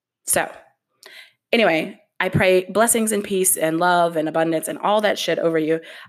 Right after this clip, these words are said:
I've got to hop off of here because I'm going to do a Facebook Live and I am actually fucking nervous. Ugh,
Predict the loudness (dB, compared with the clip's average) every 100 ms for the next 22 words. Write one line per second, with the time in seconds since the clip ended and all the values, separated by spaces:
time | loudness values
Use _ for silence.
0 | -6 -6 -4 0 0 0 -2 0 0 0
1 | -2 -2 -4 -4 0 0 0 2 0 0
2 | -2 -4 -2 0 0 0 -2 -6 -2 0
3 | 0 -2 -2 -2 -4 -4 -2 0 0 -6
4 | -20 -20 _ -4 -4 -2 0 2 2 2
5 | 2 2 0 0 -2 0 2 2 0